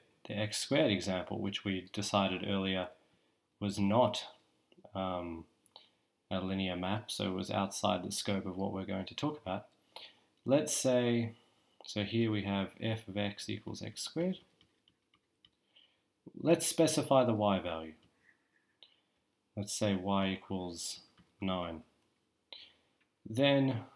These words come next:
the system, well, let's, let's call this a of x to really seal it, seal the deal that this is similar to what we're talking about. Then A X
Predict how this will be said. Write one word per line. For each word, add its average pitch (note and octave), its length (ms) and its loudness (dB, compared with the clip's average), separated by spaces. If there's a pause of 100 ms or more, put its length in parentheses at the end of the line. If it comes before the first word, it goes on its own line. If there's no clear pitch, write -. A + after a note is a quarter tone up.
(580)
the A#2 140 0
system, A2+ 880 4 (1080)
well, G#2 120 -4
let's, C#3 260 -10
let's D#3+ 160 -8
call B2 160 -2
this G2 180 -2
a G2+ 220 -2
of - 80 -6
x - 220 -10
to G#2+ 100 -4
really G2+ 340 -2 (520)
seal G2 400 -4
it, F#2+ 80 -14 (420)
seal G#2 220 -6
the G2+ 60 -8
deal G#2 240 -8
that G2+ 140 -10
this G2 140 -8
is - 100 -10
similar G2 360 -2
to F#2 80 -4
what F#2+ 180 -6
we're G2+ 60 -8
talking G2 220 -2
about. G2 200 -4 (800)
Then A#2+ 300 0
A D#3 340 2
X - 580 -4